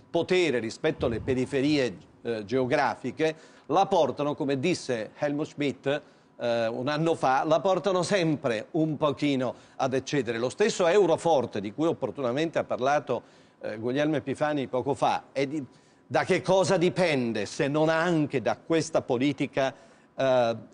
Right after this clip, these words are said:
esasperatamente portata a rigore, a non guardare i profili della crescita, portando a un apprezzamento dell'euro che nel mercato globale fa campare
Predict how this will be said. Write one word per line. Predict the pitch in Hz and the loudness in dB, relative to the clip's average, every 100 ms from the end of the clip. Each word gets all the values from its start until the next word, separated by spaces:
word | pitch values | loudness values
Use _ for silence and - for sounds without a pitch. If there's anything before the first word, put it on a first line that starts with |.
| _ | _
esasperatamente | 185 180 156 170 - - 175 175 170 170 339 214 170 147 | 2 2 2 0 -6 0 0 0 0 0 2 2 0 -2
portata | 120 104 160 147 | -2 0 -2 0
a | 143 | -2
rigore, | 165 165 214 220 | 0 2 2 4
a | 156 | 4
non | 170 196 240 | 4 2 2
guardare | 214 180 185 220 | 2 2 2 2
i | 240 | 0
profili | 196 151 170 185 165 - - | -2 -4 -2 0 -2 -4 -20
della | - 151 175 | -4 -2 0
crescita, | 196 208 214 233 196 | 2 0 0 -2 -2
portando | - 214 - 233 185 160 | 0 -2 2 0 2 2
a | |
un | 160 | 2
apprezzamento | 165 190 196 - 180 247 226 | 0 0 0 0 0 0 -2
dell'euro | 160 165 175 156 123 120 | 0 0 2 2 2 0
che | - | -2
nel | 165 240 | -2 0
mercato | 226 - 214 208 | 0 0 -2 -2
globale | 175 190 160 117 104 | -2 0 2 0 -2
fa | - 214 | 0 0
campare | 208 202 180 156 110 107 | 2 -2 0 -2 -2 -6